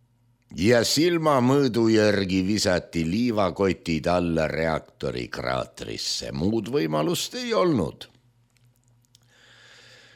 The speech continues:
Esimesed kakskümmend seitse ekipaaži, neid abistanud Anton Tšuk, De Graaf ja Tokarenko,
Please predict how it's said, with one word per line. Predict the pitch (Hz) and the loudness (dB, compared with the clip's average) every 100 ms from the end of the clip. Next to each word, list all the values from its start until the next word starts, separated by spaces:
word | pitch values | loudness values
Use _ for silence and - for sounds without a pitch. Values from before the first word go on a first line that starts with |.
| _ _ _ _ | _ _ _ _
Esimesed | - 110 147 143 143 139 135 135 135 | 0 2 4 4 4 4 4 2 2
kakskümmend | 127 131 - - - 110 107 101 82 | 0 0 -2 -4 0 0 2 0 0
seitse | - 113 120 - 101 98 | 0 0 0 -2 2 4
ekipaaži, | 120 - 110 - - 113 110 104 - 95 95 71 - - _ _ _ _ _ _ _ - | 2 -2 -4 -4 0 4 4 2 2 0 0 -2 -10 -20 _ _ _ _ _ _ _ -6
neid | 87 107 101 | -2 0 2
abistanud | 113 120 110 - 107 107 101 | 2 2 -2 -2 -2 0 2
Anton | 104 107 98 101 95 | 2 0 0 -2 -2
Tšuk, | - - 127 113 - _ - - - _ _ | -4 -2 -2 -2 -10 _ -14 -14 -18 _ _
De | 69 80 104 98 | -8 0 0 0
Graaf | 92 110 123 117 - - | 0 0 0 -2 -12 -6
ja | 85 92 85 71 55 - - | 0 2 2 0 -6 -14 -14
Tokarenko, | - 80 90 85 107 127 - 113 107 95 | -10 -6 -4 0 0 -2 -2 2 2 2